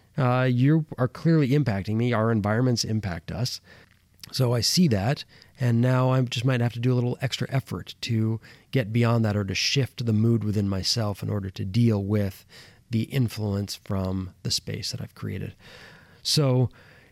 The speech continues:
that's that. Signing off from Chicago, uh, today, uh, and, um, shortly after I'm done with this, I'm heading off and continuing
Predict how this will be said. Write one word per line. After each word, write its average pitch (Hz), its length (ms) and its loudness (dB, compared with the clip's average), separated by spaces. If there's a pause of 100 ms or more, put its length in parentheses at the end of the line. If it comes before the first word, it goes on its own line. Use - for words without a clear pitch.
(600)
that's 135 360 0
that. 143 320 2 (100)
Signing 147 460 2
off 139 180 2
from 110 180 2
Chicago, 117 800 2 (160)
uh, 98 500 -2
today, 123 460 0
uh, 98 380 -2 (260)
and, 101 320 -4 (340)
um, 98 420 -6
shortly 113 340 -2
after 107 260 -4
I'm 107 120 -2
done 113 200 0
with 117 120 -2
this, 165 220 0
I'm 90 260 -6
heading 110 300 -2
off 113 260 -4
and 95 160 -6
continuing 107 760 -2